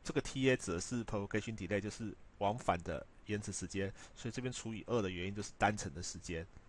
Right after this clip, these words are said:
这样大家不晓得可以了解意思吗？所以就像我刚才举的例子，就是因为传输中间会有延迟，就是你家到学校中间会有延迟，所以你就必须要提早出门。那这个动作就是做T-，T A指的就是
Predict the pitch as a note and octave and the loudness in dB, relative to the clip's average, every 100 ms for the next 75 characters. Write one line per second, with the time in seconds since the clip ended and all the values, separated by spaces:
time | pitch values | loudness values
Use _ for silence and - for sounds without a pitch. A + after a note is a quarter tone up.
0 | - - - - - A#2+ A2+ A#2+ A2 G#2+ | -20 -20 -18 -18 -2 -2 4 4 6 2
1 | A#2 G#2 D#2 - F#2 F2 F#2+ D#2 F#2+ F#2+ | 2 -4 -4 -2 -2 -2 -2 -6 -6 -6
2 | G2+ E2+ E2+ D#2 - B2+ A2+ - C3 - | -6 -4 -4 -6 -6 -2 -2 -2 -4 0
3 | A2 F#2+ A2 - E2 G#2+ G#2+ - - A2+ | 0 2 2 2 -4 -6 -6 -8 -6 -2
4 | A#2+ G#2+ - - - - - B2+ C3+ - | -2 -2 -6 -16 -18 -20 -10 -2 0 0
5 | G#2+ A2 C3+ B2+ - - - B2 A#2+ A2+ | -2 -2 -4 -6 -10 -20 -2 0 0 0
6 | A#2 G2 F#2 G2+ F#2 G#2+ A#2 A2 F#2 A2 | 0 2 0 -2 -4 -4 -6 -6 0 2
7 | A2 A2+ - E2 - G#2 G2+ G2 G2 A2 | 4 2 0 -4 -2 -2 -2 -4 -4 -2
8 | D#2 D#2 F#2+ - C#2 F2+ - A#2 A2 A2 | -4 -6 -8 -8 -8 -10 -2 -2 0 -4
9 | - A2+ A2+ G#2+ G#2 G#2 E2 - G#2 G2+ | -4 -2 0 0 -2 -4 -4 -4 -8 -8
10 | C#2 G2 - - - - B2+ - C3+ A#2+ | -8 -12 -16 -16 -18 -4 -2 0 0 0
11 | C3 C3 B2 A#2+ B2 C3+ A#2 - - - | 0 0 0 -2 -2 0 0 -2 -10 -2
12 | C3+ C3 B2 - F2+ F2+ A2 - G#2+ | 2 6 6 4 -4 -4 -4 -2 -2